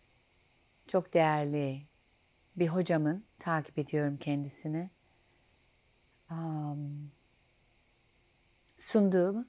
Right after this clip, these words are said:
meditasyonlarda böyle otuz kırk kişi bir kere bir kursuna katılmıştım. Em, birkaç meditasyondan sonra fark ettim ya. Sonra arada konuştuk, dedim yani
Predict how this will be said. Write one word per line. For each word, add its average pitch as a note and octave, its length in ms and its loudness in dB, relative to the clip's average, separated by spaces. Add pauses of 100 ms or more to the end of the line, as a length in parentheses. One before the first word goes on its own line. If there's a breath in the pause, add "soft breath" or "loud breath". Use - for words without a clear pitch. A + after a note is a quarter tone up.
(140)
meditasyonlarda E3 1300 2 (100)
böyle C#3 360 2 (100)
otuz E3 320 -2
kırk - 260 -2
kişi D#3 380 -4 (400 loud breath)
bir E3 40 -12
kere D#3 240 2
bir D3+ 60 2
kursuna C#3+ 600 -2 (560 loud breath)
katılmıştım. E3 800 -4 (1200 loud breath)
Em, F3+ 600 -6 (840)
birkaç C#4 340 -2
meditasyondan E3+ 800 0
sonra A3+ 240 -2
fark C4 400 -6
ettim D#3+ 400 -2
ya. A3+ 320 -4 (1120 loud breath)
Sonra A3 320 6
arada A3 340 4
konuştuk, G#3 640 0
dedim A3+ 280 2
yani A3+ 400 -2